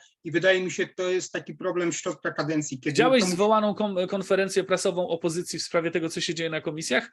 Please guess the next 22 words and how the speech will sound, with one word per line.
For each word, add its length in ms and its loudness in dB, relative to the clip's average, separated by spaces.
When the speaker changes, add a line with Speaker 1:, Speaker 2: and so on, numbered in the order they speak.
Speaker 2:
w 80 -20
ciągu 280 2
ostatnich 420 -2
czterech 380 0
lat? 260 0
Speaker 1:
Nie. 200 -6
Speaker 2:
Nie. 240 -2
No 80 2
to, 220 0
to, 220 -2
to 100 -2
panowie, 340 2
to 120 -2
nie 120 0
kłamcie. 600 -2
No 160 -6
to 120 0
tak 220 -2
nie 220 2
jest. 220 0
Speaker 1:
To 60 -10
znaczy, 160 -4